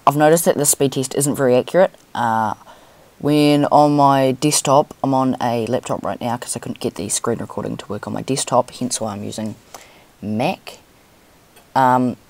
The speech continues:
on the desktop, it, yeah, I can get, like, a hundred down, twenty up, but on this it's, yeah, doesn't really work.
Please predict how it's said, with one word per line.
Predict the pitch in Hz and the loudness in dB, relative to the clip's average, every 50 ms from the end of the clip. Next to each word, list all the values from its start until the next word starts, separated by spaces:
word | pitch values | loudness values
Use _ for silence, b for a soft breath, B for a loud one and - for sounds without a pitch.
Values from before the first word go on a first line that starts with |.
| - - - | -6 2 2
on | 143 143 135 | 2 4 4
the | 131 123 123 - _ - | 0 -2 -4 -8 _ -2
desktop, | 165 170 190 - - - - 151 120 117 - - _ - _ _ _ _ _ _ _ _ _ _ - - _ _ _ _ - | 0 0 0 0 -2 -4 0 4 6 6 6 4 _ -20 _ _ _ _ _ _ _ _ _ _ -14 -14 _ _ _ _ 2
it, | 143 139 131 135 131 - - - - - - - - - - - _ _ _ _ _ _ _ _ _ _ _ _ - | 4 4 6 6 4 2 0 -6 -10 -8 -8 -8 -8 -10 -10 -14 _ _ _ _ _ _ _ _ _ _ _ _ -4
yeah, | 143 151 151 135 120 - - _ - | 2 4 6 6 6 6 2 _ 6
I | 143 143 | 6 6
can | 139 - 143 | 6 2 0
get, | 131 143 - - - | 4 4 2 6 8
like, | 135 120 - | 6 6 6
a | - - | 4 2
hundred | - 160 151 139 131 120 | 2 2 2 2 0 0
down, | - 143 139 135 135 135 139 | 2 4 6 6 4 4 2
twenty | - - 143 143 139 135 | -2 -2 -2 0 2 2
up, | 135 127 - - - - - | 2 2 0 -2 -8 -10 0
but | - 123 123 | 2 2 4
on | 135 127 127 | 4 2 0
this | 123 123 - - - | 0 -2 -2 -2 -4
it's, | 113 - - - - - - - _ _ b b b b b - | -4 -6 -6 -8 -10 -10 -10 -12 _ _ b b b b b -8
yeah, | - 107 101 98 - b b b b b b b b b b b b b - | -4 -2 -2 -4 -4 b b b b b b b b b b b b b 4
doesn't | - 151 139 143 123 | 4 4 4 4 0
really | 101 131 131 120 | 2 2 2 2
work. | 120 123 117 110 - - | 2 2 2 2 0 -4